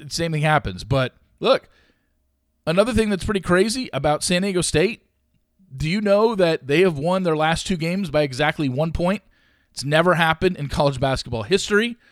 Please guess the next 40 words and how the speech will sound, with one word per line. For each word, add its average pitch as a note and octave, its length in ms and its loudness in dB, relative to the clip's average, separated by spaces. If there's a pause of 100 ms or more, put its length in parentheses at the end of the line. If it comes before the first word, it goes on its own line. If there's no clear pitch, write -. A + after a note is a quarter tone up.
(300)
where C#3+ 180 2
a B2+ 80 0
team E3 300 -4
won D3+ 180 0
their C3+ 180 0
Elite C3+ 300 -4
Eight F3+ 200 -2
game E3 320 -4 (400)
and G#3+ 280 0
their G3 100 4
Final F#3 300 0
Four F3+ 240 2
game C3 320 -2 (120)
by B2+ 140 2
one C3+ 220 2
point. A#2 260 -2 (240)
Never G3+ 300 6
happened F#3+ 280 2
before. A#2+ 360 -6 (380)
This G#3+ 160 -4
is C4 120 -6
a C#4 80 -2
crazy A3+ 600 2
run F#3+ 320 4
that C3+ 140 -4
San F3 180 0
Diego F3 180 0
State E3+ 300 0
is D#3 100 -2
on. D#3+ 340 -4 (420)
Now, D#3+ 440 0 (220)
tonight, D#3 420 0 (200)
seven G3 460 -2
and G#3+ 100 0
a F#3+ 40 2
half G3 200 0
point F#3 220 0
underdogs F3 380 2
against D3 260 -6
uconn, C#3 520 -2